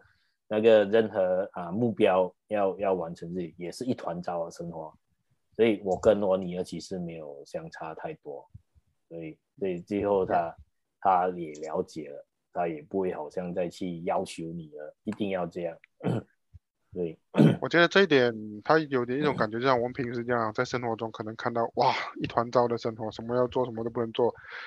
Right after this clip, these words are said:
Speaker 2: 什么想要 planning 好又做不到，那种感觉，又是很 mess up 的那个情绪。但是当我们把这些情绪放掉了过后，我们也是要回来面对一个现实，就是一步一脚印的把东西做好它。所以你可以看到他最后在那个税务局的时候，
Speaker 1: 对啊。
Speaker 2: 他其实就是回归他自己，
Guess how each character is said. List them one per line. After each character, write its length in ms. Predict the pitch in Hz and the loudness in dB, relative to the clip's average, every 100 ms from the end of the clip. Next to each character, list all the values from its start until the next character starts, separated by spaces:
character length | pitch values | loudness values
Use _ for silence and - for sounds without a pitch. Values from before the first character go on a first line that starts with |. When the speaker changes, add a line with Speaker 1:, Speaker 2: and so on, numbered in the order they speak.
| - | -6
Speaker 2:
什 120 | - | -2
么 160 | 135 151 | 8 8
想 100 | 151 | 10
要 140 | 135 | 8
planning 340 | 139 135 139 147 | 10 8 8 6
好 140 | 117 | 6
又 100 | 135 | 4
做 140 | 139 | 4
不 80 | 131 | 6
到， 260 | 143 117 110 - - | 8 8 8 -4 -2
那 80 | 135 | 2
种 100 | 131 | 2
感 220 | 107 104 | 0 -2
觉， 180 | 107 107 | -4 -4
又 100 | 147 | 2
是 100 | 156 | 4
很 180 | - 123 113 | 4 0 0
mess 240 | 131 127 - | 0 2 4
up 180 | 143 - | 4 4
的 80 | 117 | 0
那 120 | 123 | 0
个 160 | 127 120 | 0 0
情 260 | - 120 | -2 -8
绪。 260 | 117 131 117 _ _ _ _ - | -6 -6 -8 _ _ _ _ 2
但 120 | 151 | 6
是 240 | 151 165 147 _ - | 8 6 4 _ 8
当 160 | 180 | 10
我 60 | 165 | 12
们 100 | 160 | 10
把 140 | 143 117 | 10 10
这 80 | |
些 80 | 156 | 10
情 180 | - 131 | 6 2
绪 140 | 135 | 0
放 280 | 147 185 165 | 8 10 10
掉 140 | 160 160 | 12 10
了 100 | 135 | 10
过 140 | 143 | 8
后， 220 | 151 135 120 | 8 8 4
我 80 | - | -4
们 140 | 120 | -2
也 80 | 131 | 2
是 60 | 120 | 2
要 60 | |
回 160 | 131 120 | 2 2
来 120 | 117 | 0
面 240 | 131 135 123 | 0 -2 -2
对 400 | 131 127 117 123 | 0 0 -2 -6
一 80 | 135 | -8
个 120 | 123 | -6
现 220 | - 123 | -2 -4
实， 240 | 113 101 98 _ _ | -4 -8 -8 _ _
就 80 | 123 | -8
是 100 | 131 | -6
一 60 | 139 | -6
步 180 | - | -2
一 60 | 131 | -2
脚 240 | - 104 | 0 -2
印 80 | 117 | -2
的 80 | 113 | -4
把 160 | 104 101 | -4 -4
东 160 | 110 | -4
西 80 | 107 | -8
做 180 | 104 117 | -8 -8
好 180 | 107 95 | -8 -10
它。 180 | - 92 - _ _ _ _ _ - | -10 -14 -14 _ _ _ _ _ 0
所 120 | - | 2
以 40 | |
你 60 | 120 | 2
可 80 | 131 | 2
以 40 | |
看 140 | 127 139 | 6 8
到 80 | |
他 80 | 143 | 8
最 140 | 139 139 | 6 6
后 80 | |
在 60 | 139 | 8
那 120 | 131 | 6
个 100 | 131 | 6
税 140 | 131 139 | 2 2
务 140 | 135 | 0
局 140 | - 117 | -2 -4
的 100 | 110 | -2
时 60 | |
候， 80 | 113 | 0
Speaker 1:
对 20 | |
啊。 40 | 131 | 2
Speaker 2:
他 80 | 131 | 0
其 100 | 117 | -2
实 100 | 117 | -6
就 100 | 120 | -4
是 80 | 123 | -2
回 260 | - 117 | 0 0
归 160 | 120 123 | 0 0
他 140 | 120 | 0
自 120 | 117 127 | 0 -4
己， 200 | 107 | -8